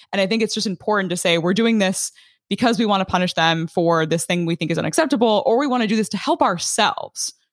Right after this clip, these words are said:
right? Because, like, we think that this is an important issue. But oftentimes all of that sort of gets muddied together and you're left with, like, it almost, like, I have this image in my mind of, like, we're running on a treadmill, right? And, like, the treadmill is just getting faster and faster. And, and theoretically, we're running against this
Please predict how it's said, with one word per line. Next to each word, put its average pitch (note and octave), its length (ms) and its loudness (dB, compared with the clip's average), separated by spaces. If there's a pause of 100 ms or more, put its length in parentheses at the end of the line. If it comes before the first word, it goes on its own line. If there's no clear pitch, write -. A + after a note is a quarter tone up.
right? F#3 180 2
Because, G3+ 220 -2
like, F3 100 -4
we G#3 140 0
think F#3+ 180 -6
that E3+ 100 -14
this F3 120 -8
is F3+ 80 -6
an E3+ 60 -4
important E3 340 -4
issue. F#3 400 0 (340)
But B3 80 2
oftentimes B3 540 0
all G3+ 180 2
of G3+ 80 -2
that G3 220 0
sort F#3+ 100 -4
of F3 80 -8
gets F3+ 160 -4
muddied F3 420 -4
together E3+ 540 0
and E3+ 160 -2
you're E3+ 160 0
left F3 400 0
with, F3 180 -4
like, D#3+ 300 0 (520)
it A#3 100 2
almost, A#3+ 300 0
like, G#3+ 140 -2
I G#3 80 0
have G#3 220 0
this F#3+ 120 0
image G3 220 0
in G#3 60 0
my F3 100 2
mind F3 340 2
of, E3+ 100 -2
like, D#3 240 -2
we're F3 140 0
running F#3 300 2
on F3 80 0
a D#3 40 0
treadmill, C3+ 640 -4
right? F3 380 2
And, F#3 160 -2
like, E3 200 -2
the F#3+ 100 0
treadmill G#3+ 320 0
is F#3+ 40 -6
just - 140 -4
getting F3+ 200 0
faster F3 360 0
and F3 100 -2
faster. F3 440 0
And, D#3 260 -2
and F3 260 -6
theoretically, G#3 460 0
we're F3 140 0
running F#3 260 2
against F3 260 -4
this F3+ 140 -8